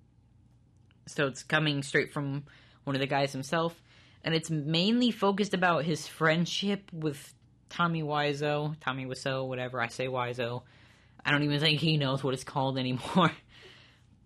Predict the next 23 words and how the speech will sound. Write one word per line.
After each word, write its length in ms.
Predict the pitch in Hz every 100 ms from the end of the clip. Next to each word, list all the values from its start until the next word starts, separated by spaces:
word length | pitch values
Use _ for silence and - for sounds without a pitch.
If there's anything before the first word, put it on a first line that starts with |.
| _
But 280 | 151 143 - _ -
it's 160 | 147
based 300 | - 170 175
around 240 | 170 165 151
their 140 | 147
friendship, 560 | 147 131 131 - 117 -
mostly, 540 | 120 120 - 110 117
and 300 | 123 120 123 - _ _ _ _ _ - - - -
it's 180 | 180 175
both 300 | 190 240 269
inspiring 1400 | 196 170 - - - 147 156 202 202 220 226 226 208 -
because 640 | 160 - 180 160 147 - - _ _ _ _ _ -
they 140 | 165
make 280 | 156 180 190
a 60 | 170
promise 600 | - 160 165 170 175 -
that 180 | 131
they're 80 | 156
gonna 180 | 143 143
make 300 | 143 160 156
it 100 | 143
in 60 | 127
Hollywood, 640 | 143 147 160 165 170